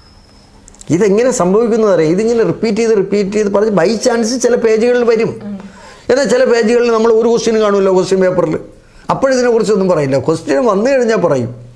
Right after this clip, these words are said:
Speaker 1: അതിൻ്റെ കാരണം ഈ പരീക്ഷ കഴിയുമ്പോഴത്തേക്കും പുറത്തിറങ്ങി പറയും, "ഇത് ചക്രപാണി സാറിൻ്റെ സ്ഥാപനത്തിൽ അതേ ക്വസ്റ്റ്യൻ തന്നെ,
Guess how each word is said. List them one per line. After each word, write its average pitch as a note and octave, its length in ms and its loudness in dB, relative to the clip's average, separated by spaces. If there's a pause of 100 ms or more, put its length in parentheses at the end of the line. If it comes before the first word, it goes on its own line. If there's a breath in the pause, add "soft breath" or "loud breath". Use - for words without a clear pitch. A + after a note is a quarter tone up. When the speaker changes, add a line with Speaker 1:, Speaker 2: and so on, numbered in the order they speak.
(640 loud breath)
Speaker 1:
അതിൻ്റെ F#3 380 0
കാരണം F3+ 340 0
ഈ F#3 160 -2
പരീക്ഷ E3+ 360 0
കഴിയുമ്പോഴത്തേക്കും E3+ 680 0
പുറത്തിറങ്ങി D#3+ 480 0
പറയും, C#3 320 -2
"ഇത് D#3 80 -4
ചക്രപാണി D#3+ 500 -2
സാറിൻ്റെ D3 340 -2
സ്ഥാപനത്തിൽ C#3 500 -2
അതേ E3 460 0
ക്വസ്റ്റ്യൻ D3+ 460 -4
തന്നെ, A2+ 220 -8